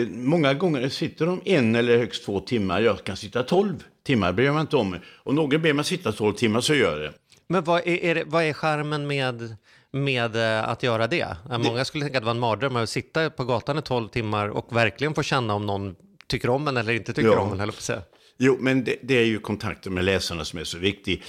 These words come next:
Speaker 1: Eh, någon har sagt, eh, någon klok, eh, filosof har sagt att, eh, författaryrket är det ensammaste i hela världen. Man sitter där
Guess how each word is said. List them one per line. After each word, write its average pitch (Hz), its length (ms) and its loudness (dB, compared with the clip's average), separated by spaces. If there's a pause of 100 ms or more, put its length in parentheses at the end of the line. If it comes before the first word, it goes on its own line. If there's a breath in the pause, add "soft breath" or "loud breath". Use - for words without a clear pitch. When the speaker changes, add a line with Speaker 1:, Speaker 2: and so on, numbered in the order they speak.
(180 loud breath)
Speaker 1:
Eh, 117 180 2 (220)
någon 139 300 2
har 143 100 0
sagt, - 500 -2
eh, 98 340 4 (200)
någon 98 340 -2
klok, - 520 -6
eh, 92 240 2
filosof 85 600 -2
har 90 80 -2
sagt 82 280 -4
att, 87 240 -8
eh, 95 120 2
författaryrket 95 920 0
är 98 100 4
det 92 200 2 (300 soft breath)
ensammaste 87 760 -2
i 92 100 0
hela 92 260 2
världen. 78 380 -4
Man 95 120 0
sitter 113 340 0
där 107 260 4